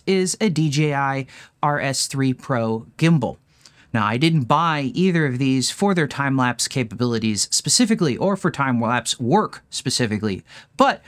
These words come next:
both have time-lapse capabilities that can be used, and we're gonna start looking at how to use them. So in this video, we are going to focus on using the Edelkron Slider Plus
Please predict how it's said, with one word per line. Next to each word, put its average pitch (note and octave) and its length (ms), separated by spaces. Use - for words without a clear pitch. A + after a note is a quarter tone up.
both F#3 420
have A#3 220
time-lapse F3 520
capabilities A#2+ 760
that B2 180
can D3+ 260
be F#3+ 100
used, A2 460
and B2+ 280
we're G2+ 80
gonna A2 200
start - 300
looking G2 300
at G#2+ 100
how G2 140
to G2+ 80
use F3 280
them. B2+ 260
So C4 160
in A#3+ 140
this E4+ 180
video, D4+ 340
we C#4+ 240
are C4 120
going B3+ 280
to A#3+ 60
focus A3+ 420
on G#3+ 280
using F#3+ 380
the F3+ 120
Edelkron D#3+ 680
Slider D3+ 480
Plus A#3 640